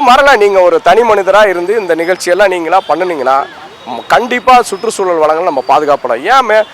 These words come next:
மேல் நாடுகள்ல எல்லாம் சுற்றுச்சூழலை பாதுகாக்கிறதுக்கான மிகப்பெரிய இதா இருக்கு. நம்ம நாட்டுல மக்கள் தொகை அதிகம். அப்ப மக்கள் தொகை அதிகமா இருக்கனால தொழிற்சாலைகள் அதிகமாகி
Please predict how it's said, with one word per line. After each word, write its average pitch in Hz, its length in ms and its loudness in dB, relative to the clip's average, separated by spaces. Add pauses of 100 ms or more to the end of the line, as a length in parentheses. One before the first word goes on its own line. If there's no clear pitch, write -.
(160)
மேல் 240 240 2
நாடுகள்ல 214 280 2
எல்லாம் 214 240 2
சுற்றுச்சூழலை 202 580 -2
பாதுகாக்கிறதுக்கான 180 680 2
மிகப்பெரிய 190 420 -4
இதா 180 120 2
இருக்கு. 175 360 -2 (420)
நம்ம 180 220 0
நாட்டுல 202 260 0
மக்கள் 156 360 -4
தொகை 156 240 -4
அதிகம். 127 320 -6 (380)
அப்ப 117 160 -10
மக்கள் 143 320 -4
தொகை 202 240 0
அதிகமா 175 320 0
இருக்கனால 143 460 -2 (640)
தொழிற்சாலைகள் 220 600 0
அதிகமாகி 165 680 -2